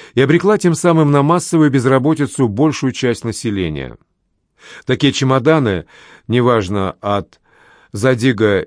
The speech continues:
и Вольтера или Паскаля и Блеза, имели смысл только в обществе, где существовала ещё должность носильщика.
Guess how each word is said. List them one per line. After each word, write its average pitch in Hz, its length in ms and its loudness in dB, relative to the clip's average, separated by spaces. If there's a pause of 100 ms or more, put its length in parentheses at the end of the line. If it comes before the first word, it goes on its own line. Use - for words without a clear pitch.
(120)
и 113 100 0
Вольтера 110 540 0
или 110 300 -2
Паскаля 101 540 -2
и 101 40 0
Блеза, 104 600 -2 (640)
имели 180 260 4
смысл 165 380 0
только 156 340 2
в 139 120 2
обществе, 123 540 -2
где 110 180 -2
существовала 143 840 0
ещё 131 300 -2
должность 117 560 0
носильщика. 107 840 -8